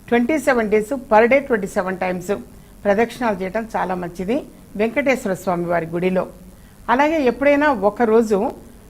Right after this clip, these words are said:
వెంకటేశ్వర స్వామి అంటే కళ్యాణ వెంకటేశ్వర స్వామి వారి గుడి అని చెప్పి ఉంటుంది,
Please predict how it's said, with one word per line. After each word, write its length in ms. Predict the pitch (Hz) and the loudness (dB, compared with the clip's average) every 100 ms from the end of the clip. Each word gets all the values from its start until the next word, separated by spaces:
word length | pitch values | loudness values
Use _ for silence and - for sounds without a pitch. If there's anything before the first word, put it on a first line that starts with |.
| - | -4
వెంకటేశ్వర 520 | 233 254 302 302 262 | 0 2 0 0 -4
స్వామి 260 | 202 214 202 | 0 0 0
అంటే 160 | 214 | -4
కళ్యాణ 420 | 254 220 240 285 | 0 2 6 6
వెంకటేశ్వర 460 | 294 269 247 233 233 | 4 2 -2 -2 -4
స్వామి 260 | 220 214 202 | -4 -2 0
వారి 140 | 190 | -2
గుడి 300 | 170 185 214 | -2 -2 0
అని 140 | 208 | -2
చెప్పి 180 | 180 185 | -4 -4
ఉంటుంది, 380 | 202 185 175 180 | -4 -4 -6 -8